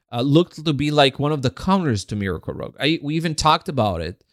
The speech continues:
uh, last week that, uh, you know, one, one of the answers to Miracle Rogue appears to be Burn. Well, not really, not anymore, because Miracle Rogue has completely, is completely flipping, like, matchups like Frost Mage and Frost Death Knight at higher levels of play. These matchups are becoming progressively harder,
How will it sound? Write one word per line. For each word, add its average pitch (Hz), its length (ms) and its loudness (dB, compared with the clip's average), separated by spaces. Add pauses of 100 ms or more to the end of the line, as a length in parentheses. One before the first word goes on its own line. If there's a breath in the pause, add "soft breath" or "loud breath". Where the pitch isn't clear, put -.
(360)
uh, 110 220 -2
last 151 340 0
week 120 180 -2
that, 113 260 -4
uh, 110 280 0
you 123 220 0
know, 117 100 0
one, 131 420 0
one 143 140 0
of 147 100 -2
the 135 140 -4
answers 160 400 0
to 143 120 0
Miracle 139 380 0
Rogue 120 140 0
appears 147 400 -2
to 139 100 -2
be 123 160 0
Burn. 104 640 0 (500 soft breath)
Well, 156 160 -4
not 196 320 2
really, 165 300 2
not 165 180 -2
anymore, 165 440 0
because 131 320 -2
Miracle 160 340 -2
Rogue 139 200 2
has 127 260 -2
completely, 151 560 0
is 113 100 0
completely 143 480 0
flipping, 139 500 -2
like, 113 220 -2
matchups 127 580 -2 (280 loud breath)
like 120 160 0
Frost 139 420 -2
Mage 107 240 -4
and 110 100 -4
Frost 131 340 -2
Death 117 180 -4
Knight 107 180 -4 (340 soft breath)
at 120 100 -12
higher 135 260 0
levels 117 340 -2
of 107 80 -2
play. 135 240 0
These 113 160 -8
matchups 127 340 -2
are 117 40 0
becoming 117 400 -2
progressively 113 580 0
harder, 107 400 0